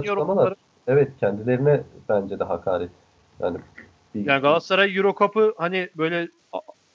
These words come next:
Speaker 2: Euro Cup'ın en iyi kadrosu değildi aldığında mesela.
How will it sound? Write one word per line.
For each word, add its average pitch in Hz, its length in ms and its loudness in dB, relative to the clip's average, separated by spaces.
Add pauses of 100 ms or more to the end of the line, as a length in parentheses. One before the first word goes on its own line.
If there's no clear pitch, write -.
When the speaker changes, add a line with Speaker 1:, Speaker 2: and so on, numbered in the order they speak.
(480)
Speaker 2:
Euro 196 200 6
Cup'ın 220 240 4
en 226 120 4
iyi 226 120 -2
kadrosu 208 520 0
değildi 233 260 -2
aldığında 123 460 -2
mesela. 110 420 -16